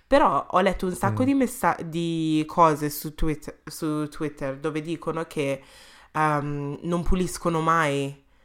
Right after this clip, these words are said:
Speaker 1: quella machine.
Speaker 2: Oh, wow.
Speaker 1: Io,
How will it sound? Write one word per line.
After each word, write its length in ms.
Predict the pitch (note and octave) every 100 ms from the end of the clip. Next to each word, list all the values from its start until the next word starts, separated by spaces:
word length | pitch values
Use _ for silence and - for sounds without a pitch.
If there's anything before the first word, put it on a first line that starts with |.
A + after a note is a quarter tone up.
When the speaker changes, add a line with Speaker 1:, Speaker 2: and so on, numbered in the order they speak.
| _ -
Speaker 1:
quella 240 | E3+ D#3
machine. 600 | D3+ C#3 - D3 C3+ C#3 - _ - _ _ _ _ _ _ _ _ _ _ _ _ _ _ _ _
Speaker 2:
Oh, 80 | A#2+
wow. 180 | A2 F#2+
Speaker 1:
Io, 240 | A3 A#3